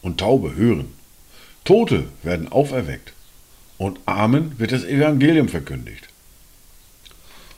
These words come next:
Und glückselig ist, wer nicht Anstoß an mir nimmt.“ Als aber diese unterwegs waren, fing Jesus an,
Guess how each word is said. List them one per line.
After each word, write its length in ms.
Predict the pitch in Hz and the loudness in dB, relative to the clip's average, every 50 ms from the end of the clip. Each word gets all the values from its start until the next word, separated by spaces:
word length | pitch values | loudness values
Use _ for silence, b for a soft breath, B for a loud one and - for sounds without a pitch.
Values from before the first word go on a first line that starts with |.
| b - - | b -8 -4
Und 160 | 110 104 92 | -2 -2 2
glückselig 460 | - 135 151 - 170 175 165 156 - | 2 2 4 4 2 2 2 0 -2
ist, 260 | - - - - - - - - | -4 -8 -12 -14 -16 -20 -18 -10
wer 160 | - 82 87 87 | -6 -4 -2 -2
nicht 260 | 90 92 - - - | -2 -2 -4 -4 -2
Anstoß 400 | 98 127 135 139 - 160 147 - | 0 0 0 2 2 0 0 0
an 160 | 107 87 82 | -2 -4 -4
mir 100 | 76 67 | -4 -6
nimmt.“ 320 | - 57 104 98 - - - - - - - - - - - - - - _ - - - _ _ _ - - _ - - _ _ b b b b b b b b b b b b b - | -8 -10 -14 -16 -18 -20 -20 -20 -20 -20 -20 -20 -20 -20 -20 -20 -20 -20 _ -20 -20 -20 _ _ _ -20 -20 _ -20 -20 _ _ b b b b b b b b b b b b b 0
Als 240 | 101 117 113 - | 0 0 0 0
aber 180 | - 107 92 107 | -2 0 0 0
diese 300 | 95 90 151 170 147 156 | 2 2 2 2 2 2
unterwegs 580 | 120 120 95 92 82 80 120 170 196 175 - - | 0 0 0 -2 0 2 2 2 2 0 -4 -6
waren, 320 | 85 71 67 64 67 67 - - - B B B B B B | -6 -6 -6 -8 -12 -14 -16 -20 -20 B B B B B B
fing 240 | - - 120 120 117 | 0 2 2 2 4
Jesus 400 | 101 110 131 151 165 160 143 - | 4 4 4 4 2 -2 -4 -6
an, 400 | - 95 104 117 131 139 139 B | -4 -2 0 0 0 0 -2 B